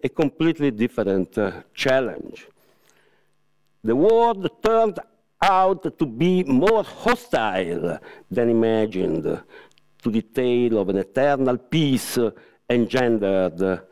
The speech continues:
by market economy, free trade, and liberal democracy. Security became the keyword of the day.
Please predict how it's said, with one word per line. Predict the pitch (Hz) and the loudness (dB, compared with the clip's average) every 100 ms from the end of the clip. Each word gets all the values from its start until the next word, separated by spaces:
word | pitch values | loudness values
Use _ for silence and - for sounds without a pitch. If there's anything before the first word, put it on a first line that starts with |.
| _ - | _ -6
by | 92 107 101 90 | -2 0 0 -2
market | 95 107 110 - 107 | -2 0 0 -4 -8
economy, | 95 - 135 120 104 98 104 - - _ | -6 -2 0 2 2 2 0 -6 -20 _
free | - 139 160 | -8 -2 -2
trade, | - 131 120 110 104 95 98 - - - | 0 0 2 0 0 0 -2 -6 -20 -6
and | 98 98 | -2 0
liberal | 101 92 90 87 85 85 _ _ - | 0 -2 0 0 0 -4 _ _ -6
democracy. | 92 98 104 - - - - - _ _ _ _ _ _ _ _ | -2 0 -2 -4 -14 -20 -20 -20 _ _ _ _ _ _ _ _
Security | - - 151 - 254 277 220 - 117 87 - - _ - | -6 -2 -2 0 0 2 0 0 -2 -2 -12 -20 _ -6
became | 123 - 147 127 120 | -6 -2 0 2 2
the | 113 - - - _ - | -2 -4 -16 -20 _ -2
keyword | 220 170 98 92 82 - | 2 2 0 -4 -8 -2
of | 107 98 - - | -2 -2 -8 -8
the | 92 | -6
day. | 85 185 151 117 175 | -2 -2 0 -2 -4